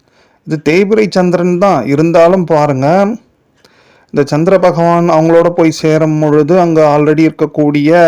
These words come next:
ஆ, நம்ம செவ்வாய் பகவானோட சேர்ந்தாச்சுன்னா, சந்திரமங்கல யோகம் ஏற்பட்டுரும் இல்லையா? குருவோட சேர்ந்தாலும் கஜகேசரி தான்.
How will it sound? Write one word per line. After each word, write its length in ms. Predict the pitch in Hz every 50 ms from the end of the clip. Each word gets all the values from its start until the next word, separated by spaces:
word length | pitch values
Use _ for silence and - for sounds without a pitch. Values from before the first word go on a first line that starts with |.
| 156 151 143 139 135 135 131 131 127 127 127 _ _ _ _ _ _ _ _ _ _ _ _ _ _ _ - -
ஆ, 580 | 147 139 131 127 127 123 123 123 123 120 113 - - - - -
நம்ம 480 | 147 156 160 156 151 147 139 135 131 127
செவ்வாய் 320 | 131 - 151 156 190 185 160
பகவானோட 400 | 156 143 139 147 143 143 143 139 135 -
சேர்ந்தாச்சுன்னா, 880 | - 147 139 139 135 131 127 123 - - 127 127 139 165 175 180 185 180 - _ _ _ - 180
சந்திரமங்கல 560 | 185 185 165 - 170 156 156 143 143 139 139
யோகம் 240 | 143 139 123 127 123
ஏற்பட்டுரும் 500 | 127 120 - - 113 - - 127 127 120
இல்லையா? 340 | 123 120 131 147 135 - _ _ _ _ _ _ _ _ _ _ _ - _ _ _ _ _ _ _ _ -
குருவோட 320 | - 120 123 135 143 151 156
சேர்ந்தாலும் 460 | 143 - 160 160 160 165 170 185 175
கஜகேசரி 600 | 165 160 143 156 147 170 165 151 - 160 156 156
தான். 220 | 143 156 165 -